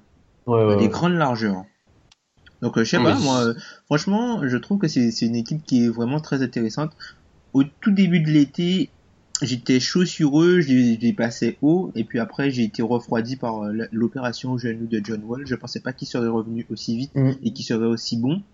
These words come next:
Speaker 2: Et puis finalement, je les avais mis hors playoff. Euh, ben, gros mea culpa pour moi. Franchement, bon, qu'on a raison, on est content d'avoir raison, mais qu'on a tort,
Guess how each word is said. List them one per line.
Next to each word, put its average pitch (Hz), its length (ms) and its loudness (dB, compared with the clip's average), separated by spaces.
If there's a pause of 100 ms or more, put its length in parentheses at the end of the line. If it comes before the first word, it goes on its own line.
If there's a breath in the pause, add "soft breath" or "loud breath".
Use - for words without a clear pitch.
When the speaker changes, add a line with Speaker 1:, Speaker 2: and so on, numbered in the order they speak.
(380)
Speaker 2:
Et 117 100 -2
puis 117 260 -4
finalement, 131 400 0
je 127 100 -2
les 117 120 0
avais 113 220 0
mis 110 240 -6
hors 135 160 -6
playoff. 127 500 -2
Euh, 117 80 0
ben, 104 240 0
gros 113 240 0
mea 135 240 0
culpa 117 320 -2
pour 107 220 -4
moi. 107 320 -4 (400)
Franchement, 120 320 -6
bon, 104 160 -4
qu'on 131 240 -2
a 127 100 4
raison, 123 320 0
on 113 80 -2
est 113 60 -4
content 127 200 -6
d'avoir 120 260 -2
raison, 110 260 -4
mais 123 120 -2
qu'on 123 220 -6
a 117 120 -4
tort, 113 420 -4